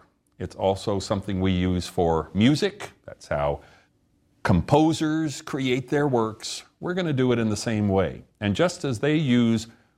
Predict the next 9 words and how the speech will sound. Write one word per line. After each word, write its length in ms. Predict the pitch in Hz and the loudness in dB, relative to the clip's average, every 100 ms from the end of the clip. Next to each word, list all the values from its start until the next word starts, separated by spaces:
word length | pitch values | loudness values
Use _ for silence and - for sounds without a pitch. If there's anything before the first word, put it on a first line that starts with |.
| _ - | _ 0
blocks, 800 | 120 151 117 - - - - - _ _ _ _ - | 2 2 0 -8 -16 -14 -14 -14 _ _ _ _ -6
tunes, 880 | - 170 165 147 104 87 73 - - _ _ | 4 6 6 2 0 -4 -8 -16 -20 _ _
movements, 840 | 131 151 160 123 92 87 67 - - _ _ _ _ _ _ | 2 6 6 2 -4 -8 -10 -14 -16 _ _ _ _ _ _
we're 80 | 165 | 0
gonna 160 | 208 190 | 0 2
begin 400 | 156 139 156 170 | 0 2 0 2
by 160 | 127 | 0
thinking 400 | 110 127 120 123 - | 0 -6 -6 -6 -2
of 300 | 117 107 | 0 0